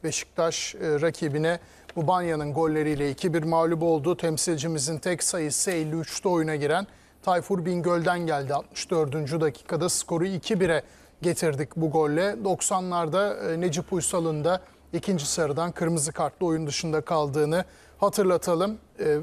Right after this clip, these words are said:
ve Kulüp Brugge'un da kazanmasıyla beraber Beşiktaş Avrupa macerasını ne yazık ki, e, Kasım ayının başında noktalamış olduğu, e,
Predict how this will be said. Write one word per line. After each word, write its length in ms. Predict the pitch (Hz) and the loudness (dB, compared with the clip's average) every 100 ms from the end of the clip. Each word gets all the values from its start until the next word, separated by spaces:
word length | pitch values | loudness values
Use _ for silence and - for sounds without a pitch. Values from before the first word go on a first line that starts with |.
| 185 | 0
ve 260 | 202 175 175 - - - | 2 4 2 -6 -20 -20
Kulüp 260 | - 233 226 | -2 -2 2
Brugge'un 300 | 202 143 170 | 0 0 -2
da 60 | 151 | 0
kazanmasıyla 880 | 240 196 202 185 170 - 170 147 | 0 2 2 0 -2 0 -2 -2
beraber 480 | 139 143 143 170 202 - - - _ | -2 0 0 0 -2 -8 -20 -20 _
Beşiktaş 460 | 190 - - 170 190 | -4 -2 -2 0 2
Avrupa 320 | 170 151 175 | 2 2 0
macerasını 920 | 151 143 151 143 135 - 151 160 190 214 | 0 0 0 2 0 -2 -2 -4 -6 -6
ne 80 | 180 | -2
yazık 440 | 156 123 - - | -2 -2 -6 -4
ki, 80 | 180 | 0
e, 160 | 190 - - - - 175 180 175 | 0 -2 -6 -6 -6 -6 -6 -8
Kasım 440 | - 190 - 196 151 - | -2 0 0 -2 -6 -12
ayının 440 | - 170 151 147 131 - - - - | -6 -4 -2 -4 -10 -16 -20 -20 -4
başında 800 | 165 190 - 180 156 160 196 190 - - | -2 0 0 -2 0 2 2 -2 -18 -12
noktalamış 800 | 202 170 190 - 190 165 156 - | -6 0 0 0 0 0 0 0
olduğu, 420 | 196 170 143 170 | 2 2 2 2
e, 40 | 196 | 2